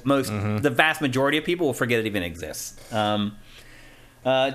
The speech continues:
Speaker 1: Erebus says, "This is like the M M O explosion. There just isn't enough people with enough time to support
Speaker 2: Yep.
Speaker 1: this many games. It's a gold rush, and most people lose in a gold rush."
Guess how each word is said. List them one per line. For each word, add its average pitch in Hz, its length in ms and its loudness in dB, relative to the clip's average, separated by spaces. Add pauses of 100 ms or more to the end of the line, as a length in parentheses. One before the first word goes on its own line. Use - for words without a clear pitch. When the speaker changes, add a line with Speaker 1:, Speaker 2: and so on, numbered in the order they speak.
Speaker 1:
Erebus 160 320 4
says, 143 180 2
"This 160 140 2
is 156 120 -2
like 160 180 0
the 156 120 0
M 147 160 4
M 151 120 2
O 131 80 4
explosion. 151 520 0
There 117 80 2
just 127 220 0
isn't 139 200 0
enough 139 200 0
people 165 260 0
with 135 140 0
enough 127 180 0
time 156 200 0
to 131 40 0
support 120 320 0
Speaker 2:
Yep. 104 80 0
Speaker 1:
this - 80 -6
many 123 160 0
games. 143 380 0
It's 123 140 -2
a 120 40 2
gold 135 260 2
rush, 131 220 2
and 135 80 -2
most 127 180 0
people 127 320 0
lose 123 300 2
in 117 80 2
a 117 60 0
gold 117 220 2
rush." 92 200 0